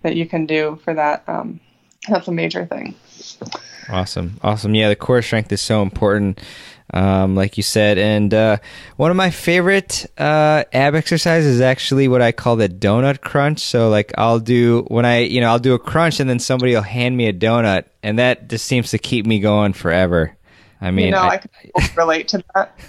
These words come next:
Speaker 2: <laughs> Can you? <laughs> What do you mean? <laughs>
Speaker 1: Okay. I, there was, like, a donut place, like, not far from where I live that I, like, it's far enough that's, like, it's a good thing that I don't go, but,
Speaker 2: Sure.
Speaker 1: um,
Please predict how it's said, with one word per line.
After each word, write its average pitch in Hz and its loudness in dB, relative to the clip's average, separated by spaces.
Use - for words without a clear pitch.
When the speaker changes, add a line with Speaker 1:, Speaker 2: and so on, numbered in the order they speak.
Speaker 2:
<laughs> - -16
Can 214 4
you? 127 4
<laughs> - -20
What 165 2
do 196 0
you 202 2
mean? 196 2
<laughs> - 0
Speaker 1:
Okay. - -2
I, 202 0
there 208 6
was, 208 0
like, 226 0
a 220 -2
donut 190 -4
place, 202 0
like, 185 -4
not 175 -4
far 170 0
from 185 -8
where 175 0
I 175 0
live 165 0
that 180 0
I, 170 -2
like, 165 -6
it's - -2
far 226 2
enough 220 2
that's, 190 -2
like, 190 -2
it's 202 -2
a 202 0
good 185 -2
thing 233 -2
that 208 -2
I 180 0
don't 185 -8
go, 165 -4
but, 185 -2
Speaker 2:
Sure. 175 0
Speaker 1:
um, 170 -12